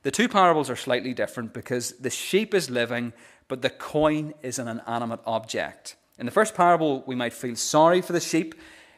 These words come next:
In the second parable, we don't feel sorry for the coin.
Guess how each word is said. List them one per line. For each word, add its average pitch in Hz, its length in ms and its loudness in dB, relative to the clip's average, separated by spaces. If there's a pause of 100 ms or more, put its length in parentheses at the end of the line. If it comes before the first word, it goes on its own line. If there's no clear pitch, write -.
(120)
In 135 80 -4
the 131 80 -2
second 196 480 4
parable, 160 580 4
we 127 120 -4
don't 131 200 -2
feel 123 280 -6
sorry 104 340 -2
for 107 120 -12
the 107 100 -10
coin. 107 580 -6